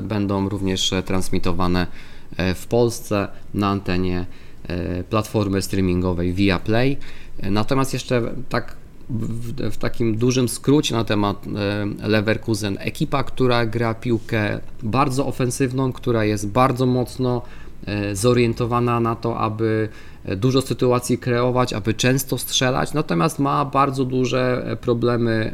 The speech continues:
w fazie obronnej i dużo tych bramek, szczególnie w rozgrywkach ligowych, e, e, w Bundeslidze, e, traci. Nawet, e, e, słyszałem, czytałem takie, e, opinie, e, ekspertów od, em, Ligi Niemieckiej, że gdyby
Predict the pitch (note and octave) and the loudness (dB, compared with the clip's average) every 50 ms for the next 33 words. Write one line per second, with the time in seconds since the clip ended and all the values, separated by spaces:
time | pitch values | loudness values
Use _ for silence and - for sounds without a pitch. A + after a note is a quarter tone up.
0 | A2 A2 - - - A#2+ A#2+ A2+ A#2+ A2+ G#2+ G2 G2+ - A#2 B2 B2+ C3 - - | -6 -8 -6 -2 0 0 2 2 2 2 2 2 2 2 2 2 0 -2 -2 -4
1 | - - D#3 D3+ C3 A#2+ C3 C3 B2+ C3+ C3 - - A2+ G#2 G2+ G#2+ A2 G#2+ A2 | -2 -2 -2 0 2 2 2 4 4 2 0 0 0 -2 0 0 0 0 2 0
2 | A2+ A2 - - - A2 G2+ G#2+ G#2+ A2+ A2 G#2 G#2 A2 G#2 G2 G2+ G#2+ A2 G2+ | 0 -2 -4 -2 -2 -2 0 0 0 0 0 0 0 -2 -2 0 0 0 -2 -2
3 | - - - G#2 G#2 - - - - - - - - - A2+ B2+ B2+ A#2 A#2 A2+ | -2 -4 -4 -4 -4 -6 -10 -18 -18 -18 -16 -8 -2 0 2 2 4 4 2 2
4 | A2+ A2 A2+ A2+ G#2+ - - - G#2+ G#2+ G#2 - - - - - - - - - | 4 4 2 0 0 -2 -4 -2 -2 -2 -2 -4 -6 -10 -10 -10 -12 -12 -8 -4
5 | - G#2 G2 F#2+ F2+ G2 G#2+ A#2 B2+ B2+ B2 A#2 - - A2 G#2+ G#2+ G2 G2+ A2 | 0 2 2 2 2 2 2 4 4 4 4 2 0 -2 -2 0 0 0 0 0
6 | G#2 G2+ G2+ G#2 G2+ - G2+ G2+ G#2 G2+ - - A2+ A2 G2+ F#2+ - - G2 F#2 | 0 2 2 0 -2 -2 -2 -2 -2 -2 0 0 2 2 2 2 0 0 0 2
7 | G2+ A#2+ C3+ C#3+ C#3+ C3 - - - B2 A#2+ A#2 A2+ - - A2+ A2 A2 A2 G#2+ | 2 2 2 2 0 -2 -2 -2 0 0 0 0 0 -4 -4 -2 0 0 2 2
8 | G#2+ A2 G#2+ G#2 - - A#2 A2 - A#2+ A#2+ B2+ B2 B2 - A#2+ G#2+ - A2 A2 | 0 0 -2 -2 -4 -4 -2 0 2 2 2 2 2 0 -2 -2 0 0 2 2
9 | A2 A2 G#2 - G#2+ - - A2 G#2+ G#2+ - - - - - - G2+ - G2 F#2+ | 2 0 -2 -4 -4 -2 0 0 0 -2 -4 -10 -18 -12 -8 -6 -6 -4 -6 -4
10 | - A#2+ G#2+ A2 A2 A2 A2 A2 - - - - - - G#2 G2+ - G#2 G2+ - | -2 0 0 0 0 0 -2 -4 -6 -10 -12 -10 -8 -6 -6 -4 -2 -2 -4 -4
11 | - - - - A2+ A2+ A2+ - - G#2 G2 - G2+ G2 F#2+ - - - G2+ G2+ | -6 -6 -2 0 0 0 0 -2 -4 -4 -4 -4 -4 -4 -4 -6 -6 -4 -2 -2
12 | G2 F#2+ G2 G2 G2 G2 G2 G2 G#2 G#2+ A2 G#2+ G#2+ G#2 G#2 G2+ G2+ G2+ G#2+ G#2+ | 0 0 -2 -2 -2 -2 0 2 2 2 2 2 2 2 4 2 2 2 0 -2
13 | - - - A2 G#2 G2+ G2 G#2 G2+ F#2 F#2+ G2 F#2+ G#2 A#2+ C3 C#3 C3 B2+ A#2 | -4 -2 -2 0 0 0 0 0 -2 -2 -4 -2 2 4 4 4 4 4 4 2
14 | G2+ | 2